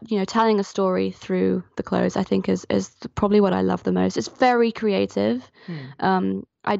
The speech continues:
Speaker 1: I'm not such a documenter. I, like, I'm not a very good wedding photographer, for example. Like, I'm not very good at standing around and,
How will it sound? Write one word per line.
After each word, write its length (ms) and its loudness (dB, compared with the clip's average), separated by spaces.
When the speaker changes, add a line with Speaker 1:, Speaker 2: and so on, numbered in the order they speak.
Speaker 1:
I'm 160 2
not 180 0
such 220 -10
a 80 -6
documenter. 720 -2
I, 380 0
like, 260 -4
I'm 100 0
not 140 4
a 40 0
very 180 0
good 140 -2
wedding 280 -2
photographer, 460 -6
for 100 -4
example. 420 0
Like, 200 -2
I'm 180 0
not 160 4
very 140 2
good 100 0
at 80 -2
standing 380 0
around 280 0
and, 160 -2